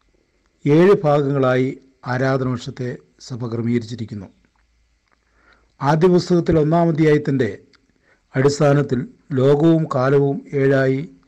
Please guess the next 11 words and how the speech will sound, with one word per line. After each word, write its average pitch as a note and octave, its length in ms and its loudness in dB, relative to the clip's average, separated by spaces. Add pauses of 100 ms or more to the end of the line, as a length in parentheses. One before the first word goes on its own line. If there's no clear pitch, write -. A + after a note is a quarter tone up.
(680)
തിരിച്ചിരിക്കുന്നതായി C3+ 880 0
നമുക്ക് C3 300 -8
കാണാം. G#2 280 -8 (1200)
പൂർണ്ണതയുടെ D3+ 640 2
പ്രതീകമാണ് C#3 680 -2
ഏഴ്. G#2+ 240 -4 (1120)
ക്രൈസ്തവ C#3+ 440 -2
സഭയിൽ C3 400 -2 (880)
ആരാധന D3+ 440 2
വർഷം D3 280 -4 (260)
ഏഴ് D#3+ 300 0